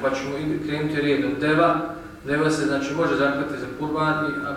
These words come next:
pod uvjetom da, da je napunila pet godina, da je ušla u šestu godinu. Mi na našim prostorima nemamo, jel, ne koljemo deve jer one, e,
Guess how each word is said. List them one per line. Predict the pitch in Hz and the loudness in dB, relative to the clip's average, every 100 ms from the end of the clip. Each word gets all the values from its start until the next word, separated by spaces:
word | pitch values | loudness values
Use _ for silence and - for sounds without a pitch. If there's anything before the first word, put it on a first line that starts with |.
| 139 | -6
pod | 139 | -2
uvjetom | 151 156 151 143 | 2 2 2 2
da, | 139 139 135 | 2 2 2
da | 139 | 0
je | 139 | 2
napunila | 143 - 143 143 - | 0 0 -2 -2 -2
pet | 151 - - - | -2 -2 -2 -4
godina, | 127 - - 123 | -6 -6 -10 -4
da | 131 | -2
je | 139 | 0
ušla | 135 131 | -2 -4
u | - | -4
šestu | 147 127 - - | 0 0 -2 -4
godinu. | 127 - - - - - - - - | -6 -8 -10 -14 -18 -20 -20 -20 -10
Mi | 156 | -4
na | 156 | 2
našim | 160 160 160 156 | 4 4 0 -2
prostorima | 156 151 151 139 135 | 0 0 0 0 0
nemamo, | 143 139 127 127 | 0 0 0 0
jel, | 127 127 - - - - - - | 0 -2 -6 -12 -16 -18 -20 -8
ne | 139 147 143 | -4 -2 -2
koljemo | 135 123 | -4 -4
deve | 120 139 139 | 0 0 2
jer | 127 127 | 2 2
one, | 127 | 0
e, | 127 | -2